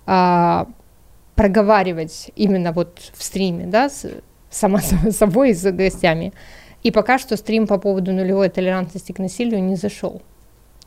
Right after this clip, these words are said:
Просто не зашел. Э,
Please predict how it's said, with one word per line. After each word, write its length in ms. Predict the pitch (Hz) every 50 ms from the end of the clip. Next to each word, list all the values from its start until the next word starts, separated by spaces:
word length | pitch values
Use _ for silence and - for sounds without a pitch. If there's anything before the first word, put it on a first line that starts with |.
| - - _ _ -
Просто 400 | 214 196 208 208 190 - - 180
не 140 | 180 180 175
зашел. 540 | 175 185 - - - 190 190 220 285 381 - - - - - - - - - - -
Э, 460 | 196 196 196 190 185 185 185 185